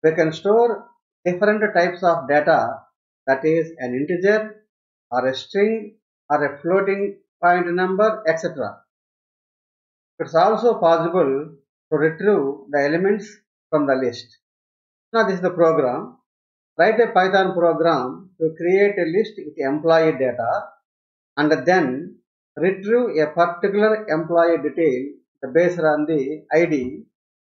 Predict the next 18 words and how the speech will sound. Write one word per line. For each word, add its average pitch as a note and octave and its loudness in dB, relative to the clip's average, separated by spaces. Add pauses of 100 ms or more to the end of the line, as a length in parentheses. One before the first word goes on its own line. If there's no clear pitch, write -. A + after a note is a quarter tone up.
(160)
This D#3 -4
is D3 -8
the C#3 -4
step D#3+ -2
one. D3+ 0 (300)
First G3+ 0 (160)
create G3 0
an C#3+ 0
empty D#3+ -2
list G3 -2 (1000)
and D3 0
store G#3 0
employee E3 0
data F#3+ -2 (480)
using D#3 0
the A#3+ -4 (760)
append E3 0
method. G3 0